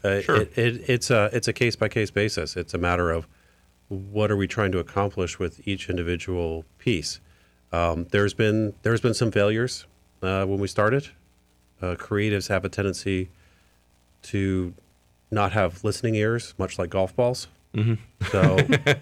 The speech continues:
Speaker 2: <laughs>
Speaker 1: it's a piece where over the last year, and keep in mind that the organization has only been around for less than a year. So we, we officially started in January of twenty twenty-two.
Speaker 2: Oh, wow.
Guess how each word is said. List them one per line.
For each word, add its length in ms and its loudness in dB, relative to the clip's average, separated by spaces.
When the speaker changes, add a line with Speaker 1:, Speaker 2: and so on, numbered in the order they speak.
Speaker 2:
<laughs> 180 -20
Speaker 1:
it's 160 -2
a 60 0
piece 340 -2
where 320 4
over 200 4
the 80 2
last 380 2
year, 440 0
and 120 -2
keep 160 0
in 80 2
mind 220 2
that 160 -4
the 220 -2
organization 580 -2
has 100 -4
only 180 -2
been 140 0
around 340 -2
for 420 -4
less 280 0
than 340 -2
a 80 -6
year. 280 -8
So 140 -2
we, 340 -2
we 140 0
officially 420 -2
started 480 -2
in 260 -10
January 540 0
of 80 -8
twenty 240 -6
twenty-two. 380 -10
Speaker 2:
Oh, 100 2
wow. 220 2